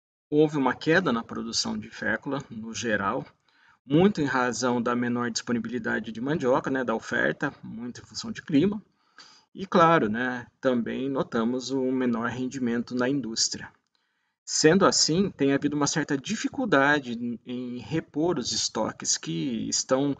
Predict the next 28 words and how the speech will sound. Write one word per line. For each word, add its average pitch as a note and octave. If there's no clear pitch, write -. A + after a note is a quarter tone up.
vinte B3
e A3
sete E3
por F#3
cento B2+
mais C#3
baixos A2+
nesse A#2+
ano, A#2
se -
comparados B2
a A#2
igual A2
período A2
do A2+
ano G#2+
passado. -
Assim, F#3
não F#3+
teria E3+
como F3
ser F3
diferente. F#3
Os C3
preços -
da B2
fécula A2+
subiram. D3